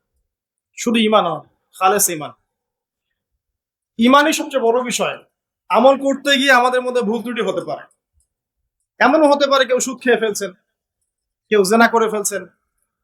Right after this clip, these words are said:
specially ইয়াং জেনারেশন, অ্যাফেয়ার, হারাম অ্যাফেয়ার, জেনা করে ফেলছে, বা বাধ্য হয়ে সে হারাম জব করছে, ঠিক আছে,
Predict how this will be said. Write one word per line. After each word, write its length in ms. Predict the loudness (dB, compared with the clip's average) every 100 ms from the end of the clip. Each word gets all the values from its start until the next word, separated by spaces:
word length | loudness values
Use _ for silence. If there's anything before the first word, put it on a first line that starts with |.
| _ _ -18
specially 280 | -4 -2 2
ইয়াং 220 | 2 2
জেনারেশন, 460 | 0 0 -2 -6 -16 _
অ্যাফেয়ার, 360 | -6 -2 -2 0
হারাম 280 | 0 0 -4
অ্যাফেয়ার, 380 | -8 -8 -8 -10 _ _ _ _
জেনা 220 | -2 0 2
করে 200 | 0 -2
ফেলছে, 380 | -4 -4 -6 -8 _ _ _ _ _ _ _ _
বা 320 | 4 4 2 0
বাধ্য 300 | -2 0 0
হয়ে 260 | 2 2
সে 220 | -2 -2
হারাম 360 | 0 2 2 0
জব 220 | -6 -8 -10
করছে, 360 | -8 -6 -6 -8 _ _ _ _ _ _ _ _ _
ঠিক 120 | 0
আছে, 260 | 0 0